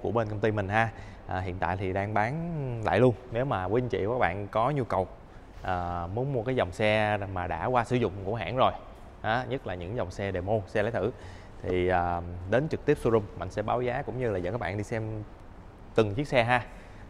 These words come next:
Đó, chiếc xe này là C hai trăm Avantgarde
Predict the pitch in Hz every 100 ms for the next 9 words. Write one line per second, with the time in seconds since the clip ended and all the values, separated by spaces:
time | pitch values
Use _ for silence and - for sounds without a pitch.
0 | - 120 - - - - - - 143 -
1 | 131 120 104 98 95 95 - 123 123 117
2 | - 120 113 - - - - - - -
3 | - 117 117 117 147